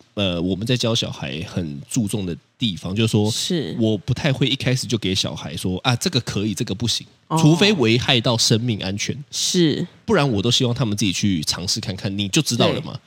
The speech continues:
Speaker 2: 是。
Speaker 1: 因为很多时候是他们可能都没经历过，但是他们会把你的话当真。
Speaker 2: 是。
Speaker 1: 那他就是在过你的人生啊。
Speaker 2: 哦，对，
Speaker 1: 可是年代又不一样。
Speaker 2: 这倒是。没错，没错。其实真的是差蛮多的，我们现在跟以前，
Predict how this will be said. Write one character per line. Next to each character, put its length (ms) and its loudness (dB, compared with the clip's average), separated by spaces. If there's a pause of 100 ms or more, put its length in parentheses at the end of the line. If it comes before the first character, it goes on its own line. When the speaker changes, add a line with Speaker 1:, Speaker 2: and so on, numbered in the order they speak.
Speaker 2:
是。 420 0 (220)
Speaker 1:
因 100 0
为 160 6
很 140 4
多 140 6
时 100 2
候 140 4
是 400 4 (100)
他 180 2
们 140 4
可 140 0
能 100 -2
都 120 0
没 140 0
经 200 0
历 100 2
过， 220 0
但 160 2
是 100 2
他 140 -2
们 120 0
会 80 0
把 200 -6
你 100 -4
的 80 -8
话 340 -4 (160)
当 300 -4
真。 220 -2 (240)
Speaker 2:
是。 480 2
Speaker 1:
那 120 4 (420)
他 180 2
就 100 6
是 60 0
在 100 4
过 200 4
你 60 0
的 60 0
人 180 0
生 200 0
啊。 220 -6
Speaker 2:
哦， 580 -2
对， 140 4
Speaker 1:
可 60 6
是 80 4
年 160 4
代 100 4
又 100 6
不 160 4
一 60 2
样。 140 2
Speaker 2:
这 40 -10
倒 60 -20
是。 40 -20 (200)
没 140 4
错， 160 4
没 180 4
错。 300 2 (260)
其 160 -2
实 300 2
真 220 4
的 140 6
是 400 4
差 260 4
蛮 240 2
多 220 -4
的， 160 -2
我 120 2
们 120 4
现 220 2
在 120 4
跟 260 0
以 120 -2
前， 320 0